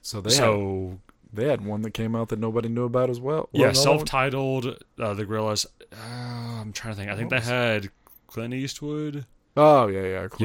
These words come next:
Speaker 2: Yep.
Speaker 1: Eastwood.
Speaker 2: Yep. Yeah, look
Speaker 1: I
Speaker 2: at me,
Speaker 1: got
Speaker 2: look at my Gorilla
Speaker 1: sunshine
Speaker 2: trivia.
Speaker 1: in the bag, I got real good. Man, I
Speaker 2: So my,
Speaker 1: love
Speaker 2: uh, my roommate, so the lyric says, "I got sunshine in a," oh, wait, uh, "I'm not happy,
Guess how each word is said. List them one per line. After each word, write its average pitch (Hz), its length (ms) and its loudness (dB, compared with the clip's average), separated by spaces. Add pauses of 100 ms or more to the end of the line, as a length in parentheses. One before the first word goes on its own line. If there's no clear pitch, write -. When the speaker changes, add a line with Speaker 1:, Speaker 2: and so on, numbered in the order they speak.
(100)
Speaker 2:
Yep. - 40 -6
Speaker 1:
Eastwood. 95 360 -8
Speaker 2:
Yep. 156 200 4 (140)
Yeah, 117 160 -2
look 127 140 4
Speaker 1:
I - 20 -
Speaker 2:
at 156 60 0
me, 190 60 10
Speaker 1:
got 196 100 12
Speaker 2:
look 208 100 10
at 226 60 2
my 180 60 8 (160)
Gorilla 110 220 2
Speaker 1:
sunshine 113 400 0
Speaker 2:
trivia. 85 220 -10 (640)
Speaker 1:
in 113 180 -2
the 117 340 -2
bag, 143 380 -4
I 160 40 -6
got 180 280 2 (160)
real 226 320 4
good. 104 540 -6
Man, 104 180 -6
I 98 220 -2
Speaker 2:
So 151 180 6
my, 147 240 6
Speaker 1:
love 117 320 4
Speaker 2:
uh, - 20 -14
my 123 120 4
roommate, 113 500 4
so - 100 2
the 110 160 0
lyric 139 320 2
says, 110 280 0
"I 120 100 0
got 123 260 2
sunshine 135 460 0
in 123 180 -2
a," 117 160 -2 (200)
oh, 107 80 -4
wait, 87 180 -6 (240)
uh, 98 240 2 (160)
"I'm 135 120 -4
not 127 180 4
happy, 110 640 0